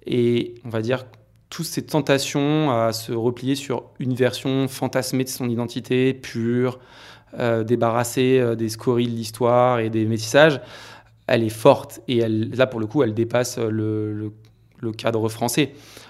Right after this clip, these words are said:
Euh, et oui, on pense effectivement que apprendre les enfants à dialoguer, leur permettre de faire des expériences concrètes de la mixité, de la diversité,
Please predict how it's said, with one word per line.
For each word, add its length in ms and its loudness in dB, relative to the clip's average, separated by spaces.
Euh, 520 0
et 380 4
oui, 520 2
on 80 -6
pense 640 0
effectivement 800 0
que 600 0
apprendre 720 0
les 220 -2
enfants 300 0
à 60 4
dialoguer, 480 0
leur 180 0
permettre 260 6
de 80 0
faire 180 0
des 220 -4
expériences 460 0
concrètes 640 -2
de 40 0
la 280 0
mixité, 600 -2
de 120 -4
la 160 0
diversité, 640 -2